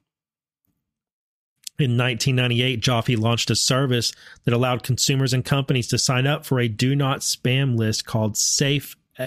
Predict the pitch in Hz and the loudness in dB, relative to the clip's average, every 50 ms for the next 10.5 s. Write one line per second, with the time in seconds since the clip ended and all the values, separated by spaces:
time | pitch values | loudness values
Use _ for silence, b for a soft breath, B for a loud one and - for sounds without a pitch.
0 | - - 139 131 117 110 - 131 120 117 123 123 98 78 - - - - - _ | -6 -4 -2 -2 -2 -2 -2 -2 0 0 0 0 -2 -4 -4 -6 -6 -6 -8 _
1 | _ _ _ _ _ _ _ _ _ _ _ _ _ _ _ _ _ _ _ _ | _ _ _ _ _ _ _ _ _ _ _ _ _ _ _ _ _ _ _ _
2 | _ _ _ _ _ _ _ - 127 127 123 123 110 120 123 131 127 123 120 - | _ _ _ _ _ _ _ -2 0 0 0 0 2 2 2 2 2 0 0 -2
3 | - 123 - 123 117 110 - - 127 127 127 135 139 151 160 143 135 131 127 127 | -2 -2 -2 -2 -2 -2 -2 -2 0 0 2 2 2 0 0 0 2 0 0 0
4 | 117 - - 127 117 117 113 - 123 110 120 120 117 - - - 110 101 117 120 | -2 -2 -2 0 0 0 0 -2 0 0 0 0 -2 -2 -2 -2 0 2 2 0
5 | 135 - - - - 139 123 123 120 127 - - 120 113 110 - 123 113 101 - | 0 -2 -4 -4 -2 0 0 2 0 0 0 0 0 -2 0 0 -2 -2 0 0
6 | 110 107 - - - 120 110 104 98 117 110 113 117 110 101 101 85 87 92 - | -2 -2 -2 -2 -2 0 0 0 0 0 0 2 0 -2 -2 -6 -10 -10 -12 -14
7 | _ - - - _ _ _ _ _ _ _ _ _ _ _ _ _ _ _ _ | _ -20 -20 -20 _ _ _ _ _ _ _ _ _ _ _ _ _ _ _ _
8 | _ _ _ - - 127 135 151 170 170 156 160 156 151 147 131 113 - 160 160 | _ _ _ -4 0 0 2 2 2 2 2 2 2 2 0 0 0 0 0 0
9 | 170 - 139 117 110 110 107 104 104 - _ _ _ _ _ _ _ - - - | 0 0 -2 0 0 0 0 -2 -4 -6 _ _ _ _ _ _ _ -4 -2 0
10 | 135 113 110 101 113 147 170 - - - | 0 0 0 0 0 0 -2 -4 -8 -16